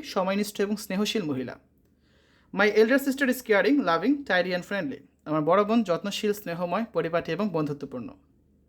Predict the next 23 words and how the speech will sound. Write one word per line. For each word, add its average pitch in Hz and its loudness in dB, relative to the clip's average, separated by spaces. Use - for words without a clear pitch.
My 190 0
grandfather 240 6
is 185 -4
a - -6
smart, 156 0
punctual, 185 -4
friendly, 170 0
funny 185 0
and 160 -8
honest 160 -6
person। - -12
আমার 147 2
দাদা 165 6
একজন 170 -2
বুদ্ধিমান, 190 -2
সময়নিষ্ঠ, 147 -4
বন্ধুত্বপূর্ণ, 214 0
মজার 180 4
এবং 170 -2
সৎ 151 -2
ব্যক্তি। 143 -8
My 202 -2
grandmother 262 8